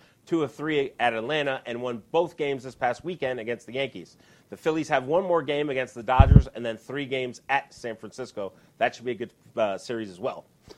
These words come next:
Atlanta is sitting in third at thirty and thirty-three. The Braves are twenty-one and ten to the over in the first five innings this season, guys, at home. Again, twenty-one and ten to the over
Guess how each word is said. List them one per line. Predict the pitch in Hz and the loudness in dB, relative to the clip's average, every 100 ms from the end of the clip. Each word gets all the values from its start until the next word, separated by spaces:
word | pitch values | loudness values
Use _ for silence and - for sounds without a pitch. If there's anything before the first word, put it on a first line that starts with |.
| - _ _ | -20 _ _
Atlanta | 127 110 117 185 220 160 165 - | 0 0 2 2 4 2 2 0
is | 127 127 - | -2 -2 0
sitting | 151 139 | 0 0
in | 123 | -2
third | - 151 165 | -2 0 0
at | 160 - | -2 -2
thirty | 143 143 143 | -2 -2 -2
and | 113 | -4
thirty-three. | 139 131 110 131 156 135 - _ _ | -6 -6 -8 -6 -6 -6 -10 _ _
The | 104 | -4
Braves | 135 143 131 | 0 0 0
are | |
twenty-one | 123 - 170 170 160 | -6 0 0 2 0
and | 143 | -2
ten | - 147 147 | -2 -2 -2
to | 123 | -10
the | 127 - | -12 2
over | 190 226 180 131 92 - | 6 8 6 -2 -4 -6
in | 113 | -8
the | |
first | - 120 - | -6 -8 -2
five | 117 110 110 | 2 2 0
innings | 107 95 | -8 -10
this | 101 | -14
season, | - 110 95 | -10 -10 -8
guys, | 95 104 110 - | -4 -4 -4 -4
at | 120 110 | -4 -4
home. | - 120 82 - _ - | -4 -6 -6 -16 _ -12
Again, | 98 127 127 | -4 -4 -4
twenty-one | - 147 175 175 | -6 -2 0 0
and | 165 | -2
ten | - 156 147 | -4 -6 -6
to | |
the | 123 127 - | -10 -10 2
over | 175 139 110 | 2 2 -4